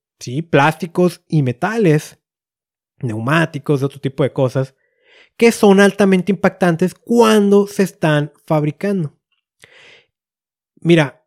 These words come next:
esa parte de que el automóvil ya es viejo, podemos ponernos lógicos y, y tratar de vendernos la idea que queramos. Por ejemplo, en un automóvil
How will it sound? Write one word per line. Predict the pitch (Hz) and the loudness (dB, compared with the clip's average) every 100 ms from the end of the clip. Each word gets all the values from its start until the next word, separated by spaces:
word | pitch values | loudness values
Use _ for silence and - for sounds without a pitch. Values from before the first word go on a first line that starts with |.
| _ | _
esa | 214 240 294 - | -2 0 0 0
parte | 269 262 277 254 | 0 0 -2 0
de | 240 | 0
que | 190 | 0
el | 180 | 0
automóvil | 165 175 170 196 220 214 | 0 0 2 2 2 2
ya | 214 | 0
es | 190 | 2
viejo, | 214 233 - 165 165 _ _ _ _ _ _ _ _ _ _ _ _ _ _ _ _ _ _ _ | 0 0 0 -2 -4 _ _ _ _ _ _ _ _ _ _ _ _ _ _ _ _ _ _ _
podemos | 175 190 254 - | 2 4 2 2
ponernos | 165 156 196 - | 2 2 2 0
lógicos | 143 127 131 135 - 147 151 135 127 | -2 -2 -4 -4 -6 -6 -2 -2 -2
y, | 131 | -6
y | 135 151 147 | -4 -4 -4
tratar | - 190 285 302 | -4 -2 0 2
de | |
vendernos | 254 170 175 185 | 4 4 4 4
la | 165 | 4
idea | 151 151 | 4 2
que | 165 | -2
queramos. | 151 139 127 120 _ _ _ _ _ _ | -2 0 -2 -6 _ _ _ _ _ _
Por | 165 | 2
ejemplo, | 156 190 170 127 101 _ _ _ - _ - _ _ _ _ - | 2 2 0 -2 -8 _ _ _ -20 _ -20 _ _ _ _ -8
en | 131 131 - | -6 -4 0
un | 175 | 4
automóvil | 202 202 202 190 196 190 180 185 180 170 | 6 4 4 4 4 4 6 6 4 -2